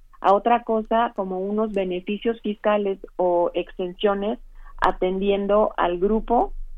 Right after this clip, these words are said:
o al tipo de con-, de crédito que se está perdonando. ¿Qué es esto? No es lo mismo perdonar el impuesto como tal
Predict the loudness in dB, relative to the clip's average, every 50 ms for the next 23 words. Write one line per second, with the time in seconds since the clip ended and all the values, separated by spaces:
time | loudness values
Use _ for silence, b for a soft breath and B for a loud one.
0 | -4 2 2 4 4 4 2 -2 -4 -8 -8 -6 -4 -4 -2 -2 -2 -2 -2 -4
1 | -4 -4 -2 0 0 2 2 2 2 0 0 0 0 0 -2 -4 -6 -10 -14 -14
2 | -12 -2 2 4 4 4 4 0 -4 -6 -4 -4 -8 -8 -8 -4 -4 -4 -2 -2
3 | -2 -2 -2 -2 -2 -2 -2 -2 -4 -6 -8 -12 -16 -16 -16 -18 -20 -20 -20 -18
4 | -18 -4 -2 -2 -2 2 2 2 2 2 0 0 0 0 -2 0 2 2 4 4
5 | 2 2 4 2 2 4 2 2 2 2 0 2 2 0 2 2 0 0 0 0
6 | 0 0 0 0 -2 -4 0 2 2 2 2 0 -4 -2 -2 -2 -4 -2 0 2
7 | 2 2